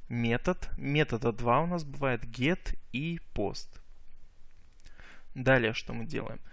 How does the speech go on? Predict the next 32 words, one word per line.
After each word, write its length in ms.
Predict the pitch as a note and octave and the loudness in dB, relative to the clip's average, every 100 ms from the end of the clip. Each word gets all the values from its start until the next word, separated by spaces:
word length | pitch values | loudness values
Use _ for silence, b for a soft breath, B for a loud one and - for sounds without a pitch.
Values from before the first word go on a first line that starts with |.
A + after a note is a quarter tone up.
| B | B
Если 560 | - A#2 C3+ F#3+ - B2 | -6 -2 4 4 4 0
метод 440 | C3 C#3+ F2 - - | 2 2 0 -2 -4
post, 500 | - - - - - - - - - - - - - B B B - | 2 2 0 -6 -10 -10 -12 -18 -20 -20 -20 -20 -20 B B B -6
а 100 | B2 | 0
у 120 | B2+ | 2
нас 320 | C3 C3 A2+ - | 4 4 4 0
метод 360 | A#2+ A2+ A2 - | -2 -2 -6 -6
post, 320 | - - - - | -6 -6 -8 -4
ну, 180 | D3 E3+ | 0 2
мало 280 | B2+ C3+ D#3 | 4 6 8
ли, 100 | A#2+ | 6
вдруг 320 | A#2 - - | 2 0 -2
вы 60 | A#2+ | -2
захотите 540 | A2+ - - A#2 - | -2 -2 -2 -4 -2
изменить 420 | A2 A2+ A#2 A2 | -2 0 0 -2
на 140 | A2+ A2 | -2 -2
get, 340 | A2 F#3 - | 0 0 0
или 140 | A#2+ A#2+ | -2 0
у 60 | |
вас 180 | G#2+ G#2+ | -2 -4
какие-то 340 | - - - | -6 -6 -6
другие 440 | G#2+ - A2+ - - | -6 -6 -6 -8 -8
будут 380 | - - - - - - - B B B | -8 -12 -12 -14 -14 -10 -6 B B B
параметры. 540 | - G#2 D#3 F3 - G2 | -2 2 2 0 -2 -6
Тут 200 | - B2+ | -6 -4
два 160 | A2+ | 0
варианта, 400 | A2 G#2+ G2+ - | 2 2 0 -2
метод, 320 | - - - - - | -4 -6 -6 -8 -6
э, 340 | - G#2 F#2+ - - - - - - | -4 -4 -4 -6 -14 -18 -18 -16 -6
post 320 | B2 E3 - | -2 0 -2
и 120 | - A#2+ | -4 -6
get. 340 | - - - | -6 -6 -4